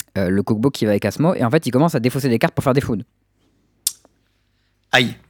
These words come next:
Speaker 1: Et là, et là, c'est très grave, ça, mon plan ne marche plus du tout. Donc je me dis, « Ah putain, c'est la merde, ça marche plus ça, donc je fais autre chose. » Euh, je me dis, « Ok, bah du coup, je vais faire Arc Mage Charm sur un caillou à lui, et je vais le meuler. » Donc là, je lui
Speaker 2: C'est
Speaker 1: dis combien il y a de
Speaker 2: ambitieux,
Speaker 1: cartes
Speaker 2: ça.
Speaker 1: dans-, et je lui dis,
Speaker 2: <laughs>
Speaker 1: bah, parce que lui, il a que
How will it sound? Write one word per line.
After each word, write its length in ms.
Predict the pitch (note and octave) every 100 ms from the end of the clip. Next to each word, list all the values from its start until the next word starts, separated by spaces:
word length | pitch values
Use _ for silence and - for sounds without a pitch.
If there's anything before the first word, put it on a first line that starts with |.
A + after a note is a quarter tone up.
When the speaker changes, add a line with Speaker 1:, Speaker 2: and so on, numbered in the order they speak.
| -
Speaker 1:
Et 80 | A2+
là, 220 | E3 -
et 80 | B2+
là, 80 | E3
c'est 100 | F3
très 160 | D#3+
grave, 160 | C3 A2
ça, 100 | B2
mon 260 | A2+ A2+ B2
plan 140 | F3+
ne 60 | E3+
marche 140 | -
plus 120 | D#3
du 80 | C3+
tout. 160 | G#2 F#2 - _ _ _ -
Donc 80 | G2+
je 80 |
me 80 | A2
dis, « 140 | A2 B2+
Ah 100 | E3
putain, 320 | E3 F#3 E3+
c'est 100 | A2+
la 80 | G#2+
merde, 260 | D3 F#3
ça 100 | F3
marche 160 | G2+ -
plus 160 | D#3+ F3
ça, 160 | E3
donc 200 | D3 G#2
je 60 | -
fais 80 | B2
autre 120 | -
chose. » 340 | D3+ G3+ - - - - _ -
Euh, 100 | G#2
je 80 | G2+
me 80 | A#2
dis, « 160 | C#3 D3+
Ok, 200 | D3+ G#3
bah 100 | E3
du 100 | B2
coup, 120 | A#2+
je 60 | E3
vais 60 | B2+
faire 140 | A2+ -
Arc 200 | C#3+ E3+
Mage 140 | D3+
Charm 240 | - D3+
sur 160 | C#3+ A#2
un 60 | A2
caillou 300 | B2+ B2 C3+
à 60 |
lui, 180 | A#2 A3 _ _ _ _ _ _ _ _ _ _ _ _ _ _ _ -
et 80 |
je 60 | C3
vais 80 | D3+
le 60 |
meuler. » 260 | C#3+ B2+ F#2 - _ _ _ _ _ _ _ _ _ _ _ _ _ -
Donc 120 | -
là, 80 | E3
je 120 | D#3
lui 40 | B2
Speaker 2:
C'est 60 |
Speaker 1:
dis 60 | C#3
combien 200 | D3 D3
il 60 | B2
y 40 |
a 40 |
de 60 | A#2+
Speaker 2:
ambitieux, 160 | C3+ -
Speaker 1:
cartes 140 | D#3 - - - -
Speaker 2:
ça. 60 | A3+
Speaker 1:
dans-, 60 |
et 60 | A3+
je 60 | B3
lui 60 |
dis, 60 | A3+ A3+ -
Speaker 2:
<laughs> 180 | - C#3
Speaker 1:
bah, 80 | D#3
parce 160 | D3
que 80 | D#3
lui, 180 | D#3+ A#3+
il 60 |
a 60 |
que 80 | D3+